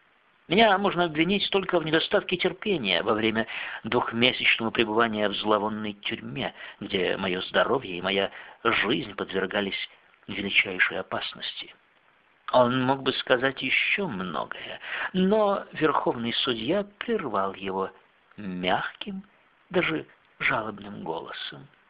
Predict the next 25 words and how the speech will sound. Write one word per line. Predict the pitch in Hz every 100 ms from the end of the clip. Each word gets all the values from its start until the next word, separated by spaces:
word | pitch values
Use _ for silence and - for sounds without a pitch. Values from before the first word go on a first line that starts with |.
| _ - - - 392
«Я | 196 202 202 185 185 - -
вынужден | 165 180 202 196 170 - 170 160 - - -
прервать | 156 143 160 185 - -
вас. | 87 82 - - - - _ - - - -
Мы | 156 233
ведь | 220 - - -
обязаны | 185 196 233 208 202
соблюдать | 196 190 185 190 220 208 - _ - -
общепринятые | - - - - - 247 214 175 180 175
судебные | - 190 214 202 196 196
нормы. | 214 226 180 127 - - - - _ _ -
Как | 127 -
я | 143
вижу, | 120 156 220 233 220 - - -
вы | 151 233 -
не | 202
знакомы | 190 202 202 247 233 139
с | - -
судебной | 95 101 95 92 90 _ _ -
процедурой». | - - 185 139 90 - - - _ _ _ _ _ - - _ _ - - -
«Не | 120 117
только | 107 131 180
не | 185
знаком, | 175 196 - 104 90
но | 120